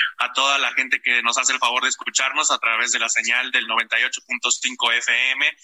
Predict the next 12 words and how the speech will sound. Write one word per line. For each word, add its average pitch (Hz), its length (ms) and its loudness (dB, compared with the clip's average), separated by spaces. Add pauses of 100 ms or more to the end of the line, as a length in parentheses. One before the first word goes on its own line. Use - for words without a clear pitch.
(220)
del 117 180 -2
Heraldo 117 380 0
Radio, 143 540 2
aquí 143 460 0
en 123 100 -4
su - 120 -16
programa 127 540 0
Hablando 127 400 -2
Fuerte 139 320 0
con 113 180 -8
Pedro 117 280 0
Aces. 131 400 0